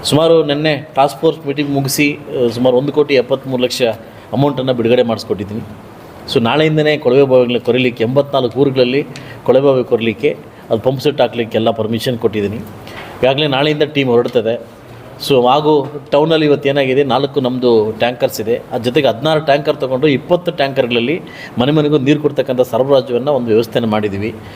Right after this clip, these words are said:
ಅದು ಕೂಡ ಸೋಮವಾರದಿಂದ ಸ್ಟಾರ್ಟ್ ಆಗುತ್ತೆ. ದಯವಿಟ್ಟು ಇದಕ್ಕೆ ಯಾರೋ ಕುಗ್ಗುವಂಥ ಕೆಲಸ ನಾವು ಮಾಡೋದು ಬೇಡ. ಇವತ್ತು ಎಲ್ಲ, ಆ, ಪರಿಸ್ಥಿತಿ ಬಂದಂಗೆ ಇವತ್ತು ನಮ್ಮ ಮುಳಬಾಗ ಕ್ಷೇತ್ರದಲ್ಲಿ ಕೂಡ ನೀರಿನ ಅಭಾವ ಸ್ಟಾರ್ಟ್ ಆಗಿದೆ.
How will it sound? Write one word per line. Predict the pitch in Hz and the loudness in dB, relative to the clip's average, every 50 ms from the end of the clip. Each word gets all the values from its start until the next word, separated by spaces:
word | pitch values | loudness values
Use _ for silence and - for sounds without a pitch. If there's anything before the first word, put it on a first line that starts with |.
| - - - | -12 -4 -2
ಅದು | - 139 143 | 0 0 2
ಕೂಡ | 143 147 135 | 2 2 2
ಸೋಮವಾರದಿಂದ | - - 135 127 131 123 117 117 | 2 0 0 0 0 -2 -2 -4
ಸ್ಟಾರ್ಟ್ | 117 - - 110 101 107 | -8 -4 -4 -2 0 0
ಆಗುತ್ತೆ. | 95 104 98 98 127 - - - - 104 | -2 -2 -2 -2 -4 -4 -4 -8 -2 0
ದಯವಿಟ್ಟು | 110 123 139 135 - 156 143 135 - - - - - - - | 2 2 2 2 2 2 2 2 0 -6 -16 -20 -20 -14 -8
ಇದಕ್ಕೆ | - 117 113 - 113 | -4 -4 0 2 4
ಯಾರೋ | 123 131 131 | 4 4 2
ಕುಗ್ಗುವಂಥ | - - 143 139 135 160 160 151 160 | 0 -2 -4 0 2 0 2 2 0
ಕೆಲಸ | - 131 127 123 - | -2 -2 -4 -4 -2
ನಾವು | 139 127 113 110 | -2 -2 0 0
ಮಾಡೋದು | 107 107 120 120 110 | 0 0 0 -2 0
ಬೇಡ. | 107 110 104 117 - - - - - - | -2 -2 -2 -2 -4 -6 -10 -18 -10 -4
ಇವತ್ತು | 120 120 127 123 - 135 | 0 0 0 2 2 0
ಎಲ್ಲ, | 113 110 127 143 | 0 2 2 4
ಆ, | 151 151 143 - - - - - - - 131 123 | 4 2 2 0 -8 -14 -16 -16 -6 -2 0 0
ಪರಿಸ್ಥಿತಿ | - 127 123 120 139 139 139 | 0 0 -4 -4 -4 -6 -4
ಬಂದಂಗೆ | 131 127 123 120 123 123 139 | -2 -2 -2 -2 -2 0 0
ಇವತ್ತು | 143 139 127 131 135 135 139 131 | 0 0 2 2 2 0 0 -4
ನಮ್ಮ | 120 131 139 143 139 135 127 123 | -2 0 0 0 0 0 0 -2
ಮುಳಬಾಗ | 117 117 127 123 117 127 127 131 | -4 -2 -2 0 2 2 2 0
ಕ್ಷೇತ್ರದಲ್ಲಿ | 127 - 120 - 127 123 - | -2 -6 -4 -2 -2 -2 0
ಕೂಡ | 151 151 165 | 2 2 2
ನೀರಿನ | 156 131 123 135 139 131 131 120 | 2 0 0 -2 -2 0 0 -2
ಅಭಾವ | 113 117 110 110 110 107 104 101 101 131 123 | 2 2 2 4 4 2 2 -2 -6 -10 -10
ಸ್ಟಾರ್ಟ್ | - - 110 104 104 | -6 -2 -2 0 0
ಆಗಿದೆ. | 110 98 101 104 120 | 0 0 0 -2 -2